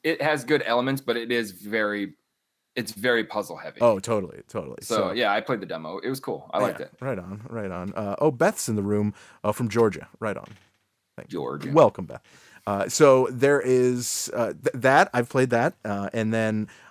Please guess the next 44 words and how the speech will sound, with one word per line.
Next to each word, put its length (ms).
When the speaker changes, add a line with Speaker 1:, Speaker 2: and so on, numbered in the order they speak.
Speaker 2:
I 120
started 760
to 120
play 340
Apex. 920
I'm 100
gonna 140
get 180
into 160
a 40
little 300
more 220
of 200
that, 220
but 120
I 140
stopped. 640
Speaker 1:
Yes. 280
Speaker 2:
We'll, 180
uh, 120
we'll, 200
we'll 180
cover 220
that 140
because 180
I 80
know, 120
Verlaine, 300
you 120
wanna 140
talk 240
about 200
this 140
game 220
in-, 160
extensively, 720
so 160
we'll, 180
we'll 180
get 140
to 100
that 160
eventually. 500
Uh, 220